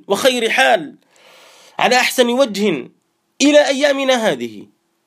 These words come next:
وكأنهم سمعوا نداء الله تعالى في القرآن، لأن القرآن عقب في آية على ما نقرأ الآن قصة عيسى والحواريين، في القرآن جاءت في آية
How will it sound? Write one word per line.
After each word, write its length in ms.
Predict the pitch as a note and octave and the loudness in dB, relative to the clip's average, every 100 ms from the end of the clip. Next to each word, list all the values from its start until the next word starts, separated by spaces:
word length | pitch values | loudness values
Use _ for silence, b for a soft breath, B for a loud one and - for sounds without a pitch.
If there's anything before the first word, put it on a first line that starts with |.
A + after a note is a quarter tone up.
| - | -4
وكأنهم 640 | E3+ A#3 G3 F3 D#3+ D3 | 0 0 0 -2 -2 -4
سمعوا 500 | C#3 C#4 C#4 A3+ A3+ | 0 0 2 0 0
نداء 340 | G#3+ F3+ G3+ F#3 | 0 0 -2 -2
الله 360 | F3+ F3+ F3 | -4 -4 -4
تعالى 340 | E3+ E3+ F3 E3+ | -4 -2 -2 -4
في 80 | |
القرآن، 720 | G3+ - G3 G3 G3+ F3 A#2 - _ _ B B B B | -6 -4 -2 0 -2 -2 -8 -18 _ _ B B B B
لأن 140 | - F3+ | 0 0
القرآن 460 | E3+ E3 F#3+ E3 | 0 -2 0 0
عقب 340 | D#3 - - - | -2 -6 -6 -6
في 320 | D#3 - F#3 | -6 -2 0
آية 160 | D3 | 0
على 240 | G#2 C#3 C#3 | -2 -2 -2
ما 160 | C#3 | -2
نقرأ 380 | C#3+ D#3 C#3+ B2 | -4 -4 -6 -6
الآن 260 | B2+ C#3 B2 | -4 -4 -4
قصة 360 | - E3+ C#3+ - | -8 -8 -8 -6
عيسى 240 | D3+ D#3 | -6 -4
والحواريين، 720 | B2+ B2+ C3+ C3 B2+ D3 C3 | -6 -4 -2 -2 -2 -4 -4
في 140 | - A#3+ | -4 -6
القرآن 460 | E3+ F3+ F3 G3 | -4 -4 -2 -4
جاءت 240 | C3 - F3 | -4 -6 -8
في 220 | F3 G3 | -6 -4
آية 240 | F#3+ E3 | -4 -6